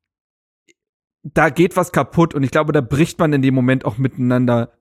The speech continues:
so, ähm, und wie, also,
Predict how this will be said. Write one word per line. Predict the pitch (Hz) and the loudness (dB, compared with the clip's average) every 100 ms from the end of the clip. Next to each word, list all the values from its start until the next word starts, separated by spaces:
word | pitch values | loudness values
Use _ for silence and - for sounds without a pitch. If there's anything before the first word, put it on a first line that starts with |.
| - | -10
so, | 123 131 127 - | 0 2 2 2
ähm, | 127 127 131 131 131 127 - _ | 2 2 2 2 0 -2 -10 _
und | 139 139 135 - _ _ _ _ _ _ _ _ _ | 0 0 -4 -14 _ _ _ _ _ _ _ _ _
wie, | - 147 165 180 185 180 | -6 0 2 2 2 2
also, | 156 147 160 | 0 2 2